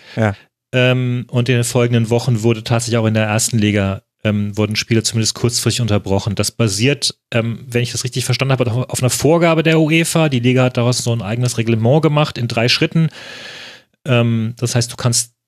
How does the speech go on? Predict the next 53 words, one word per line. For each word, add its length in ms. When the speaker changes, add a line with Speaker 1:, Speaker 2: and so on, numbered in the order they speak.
Speaker 2:
einen 160
Stopp 280
von 280
weniger 240
als 100
fünf 160
Minuten 300
einlegen, 360
du 80
kannst 280
dann 80
einen 80
Stopp 180
von 160
bis 120
zu 100
zwanzig 260
Minuten 200
einlegen 360
und 160
du 60
kannst 420
im 240
dritten 260
Fall 260
einen 80
kompletten 280
Spielabbruch 560
machen. 260
Das 160
ist 280
bisher 240
noch 100
nicht 260
passiert. 500
Was 120
passiert 320
ist, 140
sind 180
eben 140
diese 180
Stopps 280
von 120
fünf 240
Minuten, 460
wo 80
dann, 300
äh, 340
die 120
Leute 340
aufgefordert 480
worden 200
sind, 300